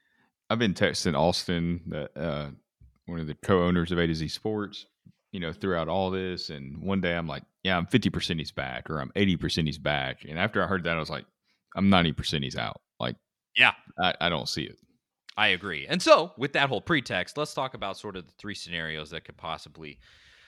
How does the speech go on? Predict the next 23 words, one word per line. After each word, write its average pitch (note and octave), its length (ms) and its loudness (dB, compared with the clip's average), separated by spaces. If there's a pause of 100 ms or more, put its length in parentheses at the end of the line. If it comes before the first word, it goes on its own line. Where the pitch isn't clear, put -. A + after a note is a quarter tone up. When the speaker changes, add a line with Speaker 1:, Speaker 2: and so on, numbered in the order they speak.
(160)
Speaker 2:
unfold A2+ 440 -2
here. E2+ 120 -4
Let's F2+ 220 -4
say G2 300 -4
that F2+ 180 -12
this, - 260 -12
this D3+ 340 -4
all C3 280 4
ends A2+ 400 -4
in G2+ 140 -10
whatever C3 920 -8
happens. E2+ 580 -8
They F2 160 -12
get - 360 -6
the F2+ 60 -14
buyout G2+ 420 0
down. F#2+ 220 0
They D#2+ 200 -4
don't C#3+ 240 -2
get C3+ 140 -2
the - 100 -6
buyout F2 360 0
down. F2 220 -6